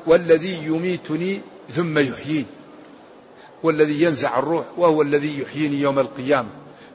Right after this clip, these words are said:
ثم قال، لأن هذه ثم على بابها، لأن بعد الإحياء والموت مدة، فتاء بثم. "والذي أطمع وأرجو أن يغفر لي خطيئتي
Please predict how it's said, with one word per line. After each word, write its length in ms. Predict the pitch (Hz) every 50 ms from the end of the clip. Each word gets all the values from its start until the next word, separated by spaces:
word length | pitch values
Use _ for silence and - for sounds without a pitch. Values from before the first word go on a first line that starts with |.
| - 139
ثم 320 | 143 220 240 214 196 185
قال، 340 | 170 160 - 180 175 147 123 - -
لأن 240 | 160 170 175 165
هذه 240 | 160 185 190 165 170
ثم 280 | 151 156 202 202 190 185
على 340 | 165 151 160 170 175 170 160
بابها، 400 | 170 165 156 147 143 120 107 98 - - - - - - - - - -
لأن 200 | 156 170 170 165
بعد 260 | 160 202 190 180 170 175
الإحياء 560 | 170 160 156 - - 156 185 196 190 175 156
والموت 400 | 160 156 156 165 202 208 180 - - - - -
مدة، 400 | 170 190 190 156 135 151 160 - - 123
فتاء 360 | 147 156 139 - 190 185 175
بثم. 400 | 160 160 147 139 175 165 143 131 117 - - - - - - - _ _ _ _ _ _ _ _ _ - - - - - _ _ -
"والذي 460 | 160 175 175 165 165 170 160 180 175
أطمع 400 | 151 156 - - 160 170 165 139 120 131 - -
وأرجو 560 | 147 156 156 151 151 143 120 131 165 160 135 113 - - - - - - - - - - - - - - - - - - - - - - - - - - - - - - - - - - - - - - - - - - - - - - - - - - - - - - - - - - - - - - - - -
أن 200 | 151 165 160 151
يغفر 500 | 151 147 143 127 113 117 151 151 143 143
لي 220 | 135 139 143 147 131
خطيئتي 720 | - 135 131 127 - 147 147 139 135 120 120 - - 117